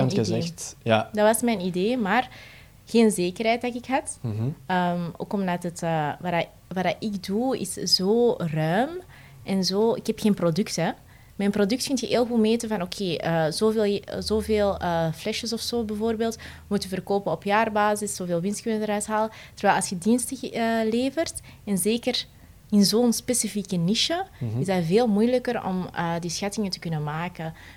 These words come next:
Speaker 2: Dus vandaar dat ik echt wel, ja, erop hoopte, maar geen zekerheid had. Maar
Speaker 1: Mhm.
Speaker 2: op een gegeven moment voelde dan wel van, oké, dat komt hier allemaal wel dik in orde.
Speaker 1: Ja, wij hebben zelf met Gerustsport er ook al nagedacht over die vennootschap.
Speaker 2: Ja.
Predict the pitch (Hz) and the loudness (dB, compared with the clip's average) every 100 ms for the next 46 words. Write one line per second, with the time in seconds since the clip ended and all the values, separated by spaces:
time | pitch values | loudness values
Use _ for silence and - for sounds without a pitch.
0 | - 190 196 180 180 214 196 190 - 214 | -10 -4 0 2 2 2 -2 -6 0 2
1 | 202 - - 165 180 170 - - - 202 | 2 0 -2 -2 0 -4 -12 -20 -6 0
2 | 180 165 160 180 - 247 196 185 185 165 | 0 0 0 0 0 0 0 0 -2 -2
3 | 160 165 220 214 214 226 233 - - 185 | -4 -4 -2 -4 -2 -4 -6 -10 -10 -6
4 | 175 127 160 175 160 175 190 202 190 - | -4 -4 -2 -2 -2 -4 -2 -2 -2 -4
5 | 185 170 160 156 160 180 - - - 180 | -2 0 0 2 0 0 -8 -12 -12 -8
6 | 180 180 - - - 170 185 - 175 175 | -8 -10 -16 -16 -12 -6 -6 0 0 2
7 | 175 156 160 160 165 151 156 156 160 160 | 0 0 -2 -4 -4 -4 -4 -6 -4 -6
8 | - - - - - 110 110 - - 127 | -10 -20 -20 -20 -4 2 2 0 -6 0
9 | 110 107 107 107 107 - - - - - | 2 4 4 2 0 -8 -20 -14 -6 -2
10 | 110 - 120 98 104 - 127 117 107 110 | -2 -2 -4 -4 -6 -4 -4 -4 -2 0
11 | 127 120 120 127 127 123 135 127 131 131 | 0 0 0 0 -2 -4 -2 0 2 2
12 | 131 131 131 139 139 - - - 170 180 | 0 0 -4 -6 -8 -10 -20 -12 -4 -2
13 | 214 | -2